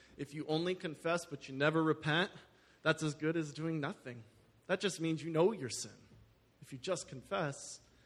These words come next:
that doesn't mean anything changes in your heart. But repenting is this, it takes a humble stance to repent.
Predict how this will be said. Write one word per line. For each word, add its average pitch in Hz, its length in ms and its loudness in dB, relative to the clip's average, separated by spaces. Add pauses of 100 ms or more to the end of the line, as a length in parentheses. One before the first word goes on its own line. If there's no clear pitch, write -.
(120)
that 185 120 6
doesn't 151 220 -4
mean 139 160 0
anything 135 360 -2
changes 160 460 -2
in 120 100 -2
your 117 180 -6
heart. 113 260 -10 (760)
But 151 320 10 (200)
repenting 165 480 2
is 143 160 4
this, 143 180 0 (380)
it 147 160 -2
takes 180 300 2
a 139 60 -4
humble 180 560 0
stance 143 540 -4
to 131 120 -14
repent. 127 500 -12